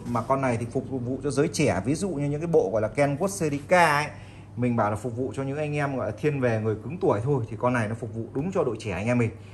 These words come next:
Thứ nhất là cả về thiết kế nhìn nó trẻ trung hơn, thứ hai là nó đánh nhạc trẻ, nó đánh rất là bay tiếng anh em nhá.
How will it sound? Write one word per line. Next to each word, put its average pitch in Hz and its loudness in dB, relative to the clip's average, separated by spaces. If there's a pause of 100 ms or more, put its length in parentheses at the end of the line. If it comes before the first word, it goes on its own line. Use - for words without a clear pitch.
(220)
Thứ 139 2
nhất 190 4
là 139 -2
cả 98 2
về 104 -4
thiết 160 -6
kế 139 2
nhìn 156 -2
nó 135 -4
trẻ 90 -4
trung 135 -4
hơn, 139 2
thứ 131 -4
hai 135 2
là 95 -2
nó 101 -8
đánh 120 -2
nhạc 131 0 (540)
trẻ, 95 0
nó 120 0
đánh 147 -2
rất 196 6
là 135 2
bay 139 4
tiếng 127 0
anh 151 -4
em 135 2
nhá. 143 4